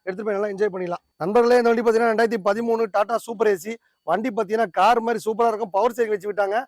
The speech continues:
டாடா சூப்பர் ஏ சில. இந்த வண்டி பார்த்தீங்கன்னா, கஸ்டமர் ரெண்டாயிரம் ரூபாய் கேட்குறாங்க. நம்ம சேனல் பாருங்க சீட் பார்த்தீங்கன்னா, ரெண்டு லட்ச ரூபா தான் கேட்குறோம். இந்த வண்டிக்கு பார்த்தீங்கன்னா, ஃபுல்லாவே லோன் ஆகும் மக்களே. சூப்பர் ஏ சி, கூண்டு போட்டிருக்காங்க. இன்னைக்கு பட்டி தொட்டி எல்லா இடத்துக்கும் பார்த்தீங்கன்னா, அந்த வண்டி நல்ல ஃபேமஸா இருக்கு.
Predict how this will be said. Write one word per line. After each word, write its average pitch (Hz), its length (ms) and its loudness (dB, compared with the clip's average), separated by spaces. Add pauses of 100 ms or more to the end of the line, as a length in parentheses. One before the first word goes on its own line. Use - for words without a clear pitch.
(320)
டாடா 214 200 2
சூப்பர் 202 260 0
ஏ - 40 0
சில. 180 180 -2 (320)
இந்த 196 140 -2
வண்டி 247 160 2
பார்த்தீங்கன்னா, 226 340 0
கஸ்டமர் 226 300 0
ரெண்டாயிரம் 214 200 2
ரூபாய் 214 120 -2
கேட்குறாங்க. 214 300 2 (340)
நம்ம 190 180 0
சேனல் 226 240 2
பாருங்க 214 200 0
சீட் 208 120 -8
பார்த்தீங்கன்னா, 220 280 0
ரெண்டு 202 140 -2
லட்ச 208 120 -2
ரூபா 226 100 2
தான் 208 120 -4
கேட்குறோம். 202 260 -2 (220)
இந்த 208 160 0
வண்டிக்கு 247 220 0
பார்த்தீங்கன்னா, 226 320 0
ஃபுல்லாவே 233 340 4
லோன் 220 180 2
ஆகும் 202 140 0
மக்களே. 196 260 0 (320)
சூப்பர் 233 280 4
ஏ - 20 6
சி, 214 160 -4
கூண்டு 233 280 -2
போட்டிருக்காங்க. 202 440 2 (400)
இன்னைக்கு 180 220 -2
பட்டி 185 240 -4
தொட்டி 220 320 0
எல்லா 190 220 4
இடத்துக்கும் 233 280 -2
பார்த்தீங்கன்னா, 220 260 0
அந்த 208 80 -2
வண்டி 208 140 -4
நல்ல 214 180 2
ஃபேமஸா 214 380 0
இருக்கு. 202 240 2